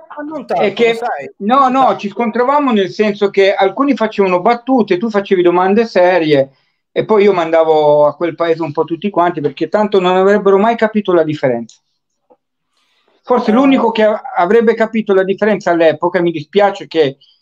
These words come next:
Speaker 2: è passato così tanto tempo fra me e te che ci siamo sentiti di persona,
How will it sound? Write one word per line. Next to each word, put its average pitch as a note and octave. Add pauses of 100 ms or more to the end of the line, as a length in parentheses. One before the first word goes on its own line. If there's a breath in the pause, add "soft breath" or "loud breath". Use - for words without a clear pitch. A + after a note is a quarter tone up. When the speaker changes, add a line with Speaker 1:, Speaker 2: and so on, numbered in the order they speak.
(140 soft breath)
Speaker 2:
è -
passato F3+
così F3+
tanto G3
tempo D#3+
fra D3+
me D#3+
e D#3+
te G3
che F#3
ci D3
siamo D3+
sentiti D#3+
di C3+
persona, D3